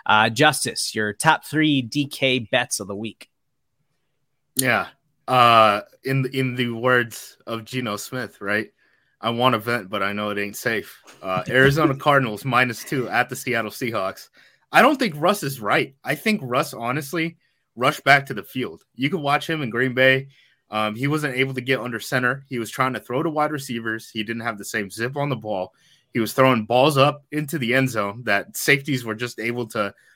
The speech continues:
Speaker 2: make plays on. I mean, he's thrown into double coverage when guys aren't open in any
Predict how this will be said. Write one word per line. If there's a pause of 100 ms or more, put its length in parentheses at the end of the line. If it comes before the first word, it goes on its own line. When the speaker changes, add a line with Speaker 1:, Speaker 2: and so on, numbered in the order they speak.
(120)
Speaker 2:
make
plays
on.
I
mean,
he's
thrown
into
double
coverage
when
guys
aren't
open
in (180)
any